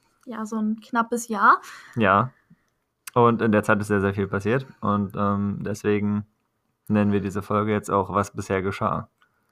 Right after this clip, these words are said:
Speaker 1: Aber erstmal, bevor wir jetzt hier anfangen zu reden, äh, willkommen zurück.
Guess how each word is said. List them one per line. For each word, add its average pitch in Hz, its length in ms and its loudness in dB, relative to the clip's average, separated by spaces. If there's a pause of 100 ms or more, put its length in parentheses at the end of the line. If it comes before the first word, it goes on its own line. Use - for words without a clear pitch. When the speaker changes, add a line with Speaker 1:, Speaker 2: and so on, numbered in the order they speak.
(760)
Speaker 1:
Aber 247 200 4
erstmal, 262 340 -2
bevor 240 280 -4
wir 240 100 -4
jetzt 226 180 -8
hier 247 180 -4
anfangen 233 340 -2
zu 233 140 -8
reden, 233 480 -4
äh, 220 320 -4
willkommen 294 460 0
zurück. 392 420 0